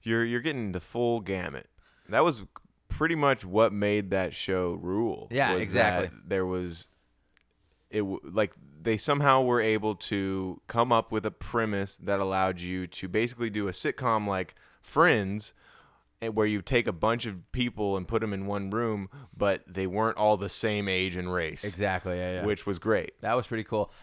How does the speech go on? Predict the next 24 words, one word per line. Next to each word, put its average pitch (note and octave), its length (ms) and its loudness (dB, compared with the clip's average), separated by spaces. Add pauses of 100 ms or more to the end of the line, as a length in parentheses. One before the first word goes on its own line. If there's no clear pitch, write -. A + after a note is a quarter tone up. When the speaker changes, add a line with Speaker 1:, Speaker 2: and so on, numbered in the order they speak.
(140)
Speaker 2:
I, A#2 280 4
um, G2 420 -2 (1400)
fuck, C#3+ 320 2
I G2 260 0 (260)
just - 280 -8 (240)
had G#2 200 -2
a G#2 40 0
brain G#2+ 260 -2
fart, F#2+ 380 -2
and F#2+ 80 -8
I G2 100 -4
don't G2+ 120 -4
remember G2+ 260 -4
what G2+ 100 2
I G2 60 2
was G2 100 -2
Speaker 1:
Bro. G#2 100 4
Speaker 2:
about G2+ 180 6
to F2+ 60 -8
fucking G2 300 -4
say. F#2+ 340 -4 (400)
Speaker 1:
You G2 160 -2
had E2+ 200 -2
Chang. C3 560 4